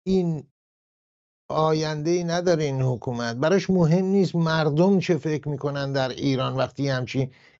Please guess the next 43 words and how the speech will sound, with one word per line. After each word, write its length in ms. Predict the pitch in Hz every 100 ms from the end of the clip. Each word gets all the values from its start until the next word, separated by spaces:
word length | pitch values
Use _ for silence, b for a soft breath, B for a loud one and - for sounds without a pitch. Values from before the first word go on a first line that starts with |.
| -
اقتحال 520 | 165 165 180 175 202
این 180 | 208 202
پولا 320 | - 170 175
از 220 | 160 151
هر 420 | - 185 190 185
لابیرنت 760 | 170 165 151 147 147 160 165 143
و 20 |
از 200 | 135 131
هر 160 | 156 156
پیچ 240 | 147 135
و 40 | 127
خمی 300 | 143 143 139
بگذره. 520 | 139 113 113 92 92 _ _ _ _ _ _ _ -
و 40 |
اینا 360 | 180 185 202 233
اهمیت 580 | 160 160 175 170 190 208 196
نداره 360 | 214 170 156
برای 240 | 156 156 170
آقای 260 | 156 180
بلینکن 560 | 160 151 147 139 175 175
و 80 | 147
بقیه‌ای 520 | 143 131 147 170 170
که 140 | 156
می‌رن 360 | 151 170 165 151
می‌فرسته، 540 | 156 175 165 139 156
فرستادگانی 760 | - 143 135 147 135 135 156 151
که 60 |
در 260 | 147 139 139
عمان 380 | 135 139 143 135 B B B B _ -
در 120 | 139
مسقط 520 | 147 139 - 170 170
می‌شینن 320 | 151 135 143 139
مذاکره 580 | 139 123 131 - 135
می‌کنن 360 | 135 127 131 127
یا 180 | 131 135
در 180 | 131 127
کاخ 380 | 156 160 175
سفید 440 | 156 - 139 156 143
مشاوران 600 | 143 135 127 127 135 156
امنیتی 560 | 127 127 123 123 -
که 160 | 139 139
ادوایز 500 | 123 117 160 165 135
می‌دن. 340 | 135 123 123